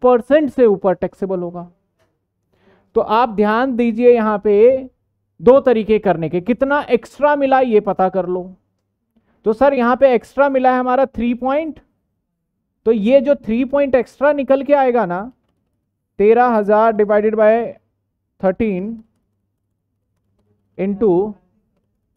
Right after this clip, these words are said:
पैंतीस सौ, जो ये पैंतीस सौ निकल के आए, सीधा डायरेक्ट टैक्सेबल आ गया निकल के ये,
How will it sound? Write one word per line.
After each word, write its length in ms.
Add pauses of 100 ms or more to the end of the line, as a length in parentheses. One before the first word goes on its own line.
(600)
पैंतीस 360
सौ, 100
जो 120
ये 160
पैंतीस 480
सौ 100
निकल 280
के 140
आए, 240
सीधा 400
डायरेक्ट 380 (100)
टैक्सेबल 500
आ 80
गया 140
निकल 240
के 140
ये, 140